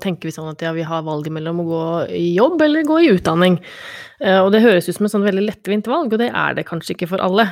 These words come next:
Eh, og i tillegg til at, eh, det i seg selv er et, eh, valg som man må bruke litt tid på å finne ut av, så, så finnes det jo andre valgmuligheter også som kanskje passer bedre for noen.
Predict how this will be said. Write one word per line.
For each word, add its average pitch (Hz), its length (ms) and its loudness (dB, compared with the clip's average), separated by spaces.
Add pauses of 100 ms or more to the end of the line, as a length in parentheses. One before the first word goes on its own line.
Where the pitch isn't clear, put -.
(160)
Eh, 208 320 2
og 220 160 2
i - 100 -20
tillegg 185 300 0
til 190 160 0
at, - 100 -20 (140)
eh, 190 800 -2 (240)
det 170 320 -2
i 165 140 -2
seg - 80 -2
selv 202 260 2
er 170 220 0
et, - 160 -12
eh, 175 180 0
valg 170 240 -2
som 190 220 -2
man 185 100 0
må 185 140 0
bruke 180 240 -4
litt - 100 -14
tid 165 160 -6
på 185 220 0
å 180 80 -4
finne 175 240 -4
ut 311 100 -4
av, 320 140 0
så, 247 180 2 (160)
så 240 220 0
finnes 180 240 -4
det 226 80 2
jo - 100 -2
andre 160 320 -2
valgmuligheter 160 640 -6
også - 220 -12
som 262 100 -8
kanskje - 380 -4
passer 185 240 -2
bedre 151 260 0
for 196 160 0
noen. 175 300 4